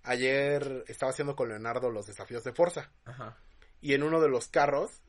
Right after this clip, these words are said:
Speaker 1: eh, la segunda etapa, ves que hay uno que es semanal y que son cuatro etapas.
Speaker 2: Sí.
Speaker 1: Y decía, "Una gran velocidad con-, conlleva una gran responsabilidad".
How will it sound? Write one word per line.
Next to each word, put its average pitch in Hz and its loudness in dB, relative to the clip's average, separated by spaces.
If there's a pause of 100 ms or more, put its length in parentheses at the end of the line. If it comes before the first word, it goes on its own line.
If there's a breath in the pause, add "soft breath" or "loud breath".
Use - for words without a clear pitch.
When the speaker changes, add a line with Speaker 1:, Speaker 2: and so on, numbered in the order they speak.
Speaker 1:
eh, 110 -6
la 107 -6
segunda 123 -6
etapa, 127 -4
ves 123 -4
que 151 0
hay 143 2
uno 131 -2
que 131 -8
es - -8
semanal 123 -6
y - -18
que - -12
son 113 -8
cuatro - -6
etapas. 113 -10
Speaker 2:
Sí. - -16 (560 loud breath)
Speaker 1:
Y 135 -2
decía, 127 0
"Una 156 2
gran 156 2
velocidad 143 0
con-, 135 -2 (220)
conlleva 135 -2
una 139 -2
gran 135 2
responsabilidad". 113 -6